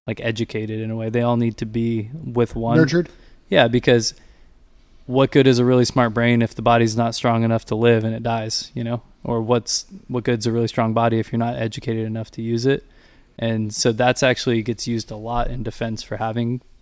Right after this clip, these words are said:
Speaker 1: um, like, P E in schools, and
Speaker 2: Right.
Speaker 1: it's thousands of years old, and that's still the, what they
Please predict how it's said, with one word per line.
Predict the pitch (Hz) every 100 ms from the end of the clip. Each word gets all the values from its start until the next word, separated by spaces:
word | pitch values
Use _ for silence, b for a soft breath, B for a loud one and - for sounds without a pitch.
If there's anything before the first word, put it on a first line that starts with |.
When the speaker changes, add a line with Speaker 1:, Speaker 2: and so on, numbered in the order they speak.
| _ _ -
Speaker 1:
um, | 120 113 107
like, | 110 -
P | 131
E | 127 117
in | 117
schools, | 110 - 123 143 - _ -
and | 131
Speaker 2:
Right. | 117
Speaker 1:
it's | 117 - - b b -
thousands | 127 123 123 113
of | 110
years | 117 113
old, | 113 110
and | 110
that's | 113 -
still | - 113
the, | 113
what | 127 117
they | 123